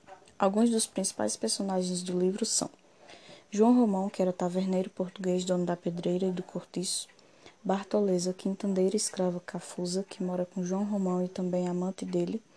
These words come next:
Miranda, português burguês casado com Estela e que vive ao lado do cortiço, Estela, esposa infiel do português Miranda,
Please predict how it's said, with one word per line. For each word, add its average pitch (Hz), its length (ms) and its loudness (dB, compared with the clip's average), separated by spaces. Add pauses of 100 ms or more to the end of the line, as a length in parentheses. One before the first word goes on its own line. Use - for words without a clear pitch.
(520)
Miranda, 202 380 4
português 190 580 0
burguês 185 500 2
casado 175 440 -2
com - 140 -6
Estela 180 420 0
e 190 40 2
que 185 160 -4
vive 175 220 -2
ao 175 100 2
lado 180 160 0
do 180 100 -6
cortiço, - 680 -8 (560)
Estela, 202 420 2
esposa 190 380 -2
infiel 196 280 0
do 185 80 -6
português 180 520 -4
Miranda, 185 420 -2